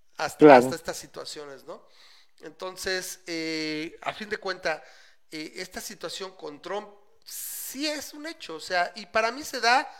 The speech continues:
Speaker 1: literalmente de febrero para acá, ¿sí? Porque ya, ya, ya se está desgastando, o sea, ya dijo, que si le echó a los chinos, que si no sé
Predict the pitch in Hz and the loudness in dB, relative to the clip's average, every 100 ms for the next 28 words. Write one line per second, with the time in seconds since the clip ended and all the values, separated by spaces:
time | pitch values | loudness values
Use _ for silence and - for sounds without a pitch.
0 | - - - 175 220 220 226 226 233 190 | -20 -20 -20 -2 2 2 0 -6 -6 -6
1 | 180 180 170 196 233 254 - - 151 139 | -6 -8 -4 -2 0 -2 -10 -10 -8 -10
2 | 139 - - - - - - - - - | -14 -16 -20 -20 -20 -20 -20 -20 -20 -20
3 | - - - 196 202 175 - 165 175 180 | -20 -20 -16 -16 -14 -12 -10 -4 0 0
4 | 180 - 151 202 220 - - - - 247 | -2 -14 -6 -6 -6 -10 -14 -12 -2 -2
5 | 262 226 214 - 233 220 185 180 180 175 | -2 -4 -4 -4 -6 -8 -14 -10 -8 -6
6 | 185 180 175 175 190 175 165 - - - | -6 -8 -10 -16 -14 -14 -16 -20 -20 -20
7 | - 165 - 151 151 - 160 156 - - | -14 -12 -10 -10 -8 -6 -6 -8 -12 -12
8 | 170 170 165 151 151 - 143 - - 67 | -12 -16 -16 -18 -18 -20 -20 -20 -20 -20
9 | 69 76 - 76 | -20 -18 -18 -20